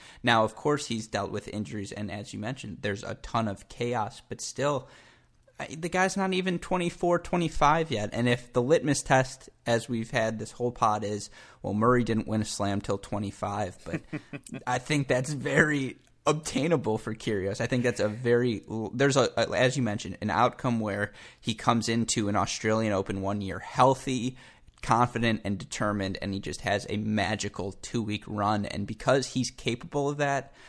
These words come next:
Speaker 1: that's why he gets the nudge into my tier two.
Speaker 2: I get, I mean, like I said, I think he's a tier three who can still win a Grand Slam. I think he's in this sort of category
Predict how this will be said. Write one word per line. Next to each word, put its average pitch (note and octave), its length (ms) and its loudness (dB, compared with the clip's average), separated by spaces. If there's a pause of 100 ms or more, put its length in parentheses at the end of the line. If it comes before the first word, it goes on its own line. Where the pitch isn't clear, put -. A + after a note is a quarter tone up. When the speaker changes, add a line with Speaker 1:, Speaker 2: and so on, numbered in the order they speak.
(140)
Speaker 1:
that's A#2 200 6
why A2 140 4
he B2 80 -4
gets A2 240 -2
the G2+ 80 -4
nudge F#2 260 0
into F#2 220 -6
my F2 100 -4
tier - 220 -6
two. - 240 -8 (1080)
Speaker 2:
I E3+ 160 4
get, D#3 180 4
I D3 60 4
mean, D#3 100 0
like D#3+ 120 2
I F3 80 2
said, B2 160 0
I A#2 60 2
think D#3+ 200 -8
he's D3 220 -2
a A#2+ 80 -2
tier B2+ 280 -2
three A2+ 360 -2
who A2+ 100 -2
can G2+ 140 -10
still G2+ 220 -6
win G2 160 -6
a F#2 40 -6
Grand F2+ 280 -8
Slam. - 380 -14
I - 60 -10
think B2 200 -8
he's A2+ 340 -8 (460)
in B2 120 -4
this A#2 180 -6
sort A2 160 -4
of G2 60 -6
category F#2+ 800 -6